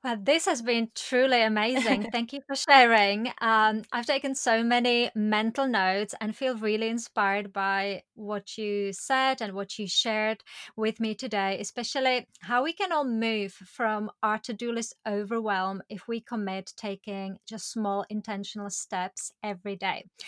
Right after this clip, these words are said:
Speaker 1: So before we sign off, can you just remind everyone where they can find the inspired stories on the internet and social media to stay connected,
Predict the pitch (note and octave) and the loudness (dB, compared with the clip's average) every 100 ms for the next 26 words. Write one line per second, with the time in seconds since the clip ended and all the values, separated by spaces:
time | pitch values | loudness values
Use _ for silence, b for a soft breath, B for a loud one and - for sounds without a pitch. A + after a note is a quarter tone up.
0 | B B - - C4+ C4 C4 B3+ - - | B B -10 0 4 6 6 4 -2 -6
1 | A#3 A#3 D#4+ D#4+ D#4+ D4+ E4 D#4 C4 F#3+ | -4 2 4 4 2 -4 0 0 2 -2
2 | F#3+ B3 B3 C#4 D4 D4+ D4+ D4 C#4 - | -2 -4 -4 -2 -4 -4 -6 -6 -8 -4
3 | C4+ G3+ G3+ A3 A#3 A3+ A3 G#3+ G#3+ G#3+ | 0 0 -2 -6 -6 -4 -2 -2 -4 -6
4 | G#3+ G#3+ A#3 A#3 C4 A#3 - G3+ G3 G3+ | -6 -6 -8 -6 -8 -6 -2 -2 0 -2
5 | G#3 G3+ G3+ - G#3+ G3+ C4+ - B3 G#3 | -4 -4 -6 -4 -2 -2 -2 -6 -4 -4
6 | F#3+ G3 G#3 G#3 G#3 G3 - G#3 G3+ F#3+ | -4 -6 -8 -6 -6 -6 -6 -4 -2 -2
7 | G3 G3+ G3+ - G3+ - A3+ G#3 G3+ G3 | -4 -6 -8 -8 -8 -6 -4 -4 -6 -8
8 | G3+ F#3 - F#3+ F#3 F3+ A#3+ C#4 - C#4+ | -8 -12 -10 -10 -12 -6 -4 -4 -6 -4
9 | C4 C4 | -2 -2